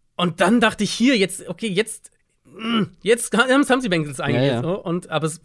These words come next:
Speaker 1: es war halt wirklich nicht so. Und das ist das, was ich ganz am Anfang gesagt hab. Das waren eben einmal Mahomes, der halt dann doch noch diese Drives, diese zwei Drives zumindest drin hatte in der zweiten Hälfte.
Speaker 2: Ja.
Speaker 1: Und eben Chris Jones, der ein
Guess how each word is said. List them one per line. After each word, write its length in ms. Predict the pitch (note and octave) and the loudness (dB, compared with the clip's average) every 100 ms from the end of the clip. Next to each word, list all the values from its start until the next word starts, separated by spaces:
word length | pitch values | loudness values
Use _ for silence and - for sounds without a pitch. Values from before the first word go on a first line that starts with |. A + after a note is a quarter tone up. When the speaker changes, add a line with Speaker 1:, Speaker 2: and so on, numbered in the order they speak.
| - | -12
Speaker 1:
es 160 | D#3 C3+ | -8 0
war 100 | F#3+ | 2
halt 100 | F3 | 2
wirklich 180 | C#3+ A#2+ | -2 -6
nicht 80 | A#2+ | -6
so. 100 | C3+ | -6
Und 120 | C3 | 0
das 140 | E3+ G#3+ | 0 0
ist 160 | F#3 | 0
das, 340 | F#3+ F#3 - _ | 0 0 -6 _
was 160 | D#3+ C#3 | -8 -4
ich 200 | B3 B3+ | 0 2
ganz 160 | B3+ G3+ | 2 0
am 60 | G#3 | 2
Anfang 180 | F#3 | 2
gesagt 300 | G3+ F#3+ F#3+ | 2 2 2
hab. 260 | F#3+ F#3 - - - - _ | 0 0 -6 -20 -20 -20 _
Das 220 | - E3+ D#3+ | 0 0 4
waren 240 | F3 F3+ | 4 4
eben 520 | E3+ D#3+ E3 E3 E3 _ _ _ | 2 0 0 0 -4 _ _ _
einmal 280 | C3 D3+ G3+ | -4 0 2
Mahomes, 540 | A3+ F#3 F#3 F#3+ - _ | 4 4 4 0 -8 _
der 140 | D3+ D3+ | 0 2
halt 120 | D#3 | 2
dann 120 | D3+ | 0
doch 140 | F#3+ G#3+ | 0 -2
noch 120 | F#3+ | -2
diese 220 | E3+ E3 | -2 -4
Drives, 360 | C3+ D#3+ F3 - | 0 2 2 -2
diese 200 | D3+ C#3 | -10 -6
zwei 360 | - D#3+ A3 | 0 2 2
Drives 400 | F3+ F#3 F#3+ E3 | 2 4 2 0
zumindest 380 | F3+ F3 E3 C#3 | -4 -2 -4 -4
drin 180 | D#3 E3 | -2 -2
hatte 180 | C#3 C#3+ | -2 -4
in 60 | |
der 80 | C3 | -6
zweiten 280 | - C3 C3+ | -6 -6 -6
Hälfte. 340 | C3 - E3 - - - _ _ | -6 -4 -6 -6 -20 -20 _ _
Speaker 2:
Ja. 100 | - | -4
Speaker 1:
Und 140 | D3 D#3 - - D#3 | -2 -2 -10 -16 -8
eben 220 | C#3 C3+ | -8 -6
Chris 220 | C#3+ - | -6 -4
Jones, 320 | C#3 A#2+ - | -2 -2 -4
der 360 | - B2 A#2+ C3 | -4 -2 -2 -4
ein 120 | C#3+ | -8